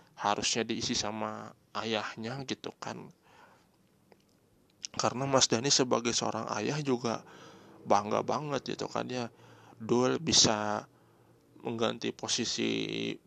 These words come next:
posisi beliau gitu kan, hanya sebagai pemain keyboardis tambahan gitu kan. Segimana ini kan gitu kan, segimana Foo Fighters kan, Foo Fighters sekarang punya tiga gitaris.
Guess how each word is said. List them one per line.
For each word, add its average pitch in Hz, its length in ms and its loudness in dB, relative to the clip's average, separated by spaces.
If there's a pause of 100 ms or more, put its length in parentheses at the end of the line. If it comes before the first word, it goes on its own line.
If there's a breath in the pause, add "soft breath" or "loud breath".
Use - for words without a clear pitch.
(340)
posisi - 560 -8
beliau 110 480 0
gitu 117 240 -4
kan, 110 160 -6 (160)
hanya 104 160 -2
sebagai 110 480 -2 (560 loud breath)
pemain 120 400 0
keyboardis 120 560 4
tambahan 113 640 0
gitu - 240 -10
kan. 107 160 -8 (1080 loud breath)
Segimana 127 1120 6 (400)
ini 151 240 -4
kan 127 240 -2
gitu 117 240 -6
kan, 117 160 -4
segimana 110 800 -2 (480 soft breath)
Foo 123 160 2
Fighters 107 560 2
kan, 113 160 0
Foo 110 160 0
Fighters 110 480 2
sekarang 117 320 0
punya 110 240 -2
tiga 120 320 -2
gitaris. 117 720 0